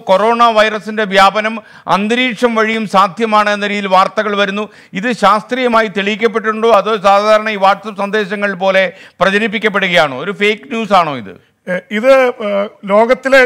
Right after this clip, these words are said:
Speaker 2: ശാസ്ത്രജ്ഞന്മാർക്കിടയിൽ തുടക്കം മുതലേ ഇങ്ങനൊരു ചിന്തയുണ്ട്. പക്ഷേ ഇപ്പം അത് കുറച്ചുകൂടി ബലപ്പെട്ടു വരികയാണ്. ഒരു വിഭാഗം ശാസ്ത്രജ്ഞന്മാർ പറയുന്നത് ഇത്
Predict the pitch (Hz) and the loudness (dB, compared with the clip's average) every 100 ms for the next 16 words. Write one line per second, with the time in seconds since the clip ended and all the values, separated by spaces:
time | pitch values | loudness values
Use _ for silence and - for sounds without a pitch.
0 | 240 214 214 214 240 262 254 247 247 233 | 2 0 0 0 -6 -4 0 0 2 -2
1 | 233 233 220 226 254 254 254 240 247 247 | -2 -4 -4 -2 -2 0 0 0 0 0
2 | 247 - 220 233 220 202 240 247 - _ | -4 -6 -4 -2 -2 0 -2 -2 -12 _
3 | _ 202 - 262 254 220 277 262 247 254 | _ -4 2 2 2 0 0 0 -2 -2
4 | 254 220 226 262 240 247 226 226 202 208 | -2 0 0 -2 0 0 2 2 2 -2
5 | - - _ - 196 285 247 262 254 254 | -8 -14 _ -4 0 2 4 4 4 2
6 | - - 214 220 262 262 247 247 247 220 | -4 -2 0 0 -2 -4 0 0 2 0
7 | 220 226 226 240 247 - _ _ - 226 | 0 0 2 2 0 -8 _ _ -4 -2